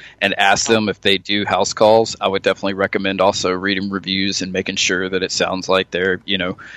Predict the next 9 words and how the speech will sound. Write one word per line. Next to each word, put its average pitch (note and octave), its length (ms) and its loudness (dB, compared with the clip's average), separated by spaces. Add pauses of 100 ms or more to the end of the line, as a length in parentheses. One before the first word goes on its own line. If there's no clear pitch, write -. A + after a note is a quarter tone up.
(160)
uh, F#2+ 300 6 (160)
doing G#2 280 4
the, F#2+ 120 -2 (260)
doing B2 260 6
the A#2 80 6
work G#2+ 260 6
properly. G2 580 2 (320)
Um, F#2+ 540 4
so, G#2+ 480 4